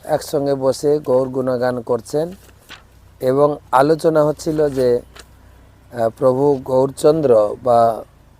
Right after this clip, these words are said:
নবদ্বীপ চন্দ্র কোন ঋতুতে তিনি আবির্ভূত হবেন।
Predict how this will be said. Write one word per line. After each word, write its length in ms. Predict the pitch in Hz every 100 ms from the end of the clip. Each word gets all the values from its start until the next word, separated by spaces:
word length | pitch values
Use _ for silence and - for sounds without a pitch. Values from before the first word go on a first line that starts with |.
| -
নবদ্বীপ 560 | 120 120 135 135 147 147
চন্দ্র 440 | - 135 135 101 90 - - - - - - - - _ _ _ -
কোন 400 | 208 214 226 208
ঋতুতে 540 | 156 170 180 196 202
তিনি 240 | 165 165 147
আবির্ভূত 580 | 127 117 123 113 113
হবেন। 320 | 113 101 87